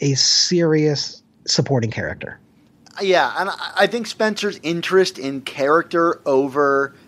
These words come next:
Speaker 2: everything else makes that issue important because it is so heavy on character, and it's like you're missing, like, a main thrust of what he's interested in.
Speaker 1: And it's also just the bang-up issue.
Speaker 2: Yeah, well, that too, that too. So let's talk about, um,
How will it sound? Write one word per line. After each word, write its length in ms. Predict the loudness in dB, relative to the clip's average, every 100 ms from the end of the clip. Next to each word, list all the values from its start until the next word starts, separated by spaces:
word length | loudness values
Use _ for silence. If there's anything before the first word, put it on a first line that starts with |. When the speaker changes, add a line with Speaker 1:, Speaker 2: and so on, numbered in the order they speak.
| _
Speaker 2:
everything 480 | -4 -2 -2 -4 -4
else 480 | 0 0 -2 -6 -18 _ _ -8
makes 340 | 2 2 2
that 180 | 0 2
issue 320 | -2 -4 -4
important 420 | -4 -4 -6 -6
because 240 | -8 -6 -6
it 80 | -2
is 220 | -2 -2
so 300 | 2 2 2
heavy 300 | -2 -4 -4
on 100 | -6
character, 600 | -2 0 0 0 -4 -4 -8 -20 -20 _ _
and 180 | -2 -2
it's 160 | -4 2
like 400 | 4 4 -2 -2
you're 120 | 0
missing, 320 | 0 -2 -2
like, 260 | 0 0 -2 -8
a 60 | -6
main 300 | -4 -6 -4
thrust 320 | 2 2 2
of 60 | -6
what 120 | -8
he's 260 | -8 -8 -8
interested 420 | -10 -14 -14 -14
in. 100 | -14 -12 -10 -8 -10 -4 0
Speaker 1:
And 100 | 2
it's 100 | 4
also 240 | 2 2
just 160 | 0 0
the 60 |
bang-up 320 | 0 0 -2 -4
issue. 300 | -4 -4 -10 -18 _
Speaker 2:
Yeah, 240 | -2 -2 -4
well, 120 | -6
that 220 | -4 -4
too, 200 | -8 -18 -16
that 180 | -16 -16
too. 140 | -18 -14
So 100 | -2
let's 160 | 2 4
talk 240 | 4 2
about, 340 | 2 4 4 2
um, 340 | 0 0 -2